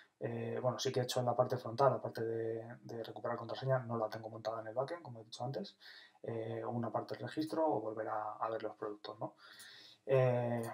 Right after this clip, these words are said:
si no, pues me registro. Aquí, eh, yo me puedo registrar,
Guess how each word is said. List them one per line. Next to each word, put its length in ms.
si 180
no, 140
pues 160
me 60
registro. 720
Aquí, 400
eh, 280
yo 80
me 100
puedo 840
registrar, 460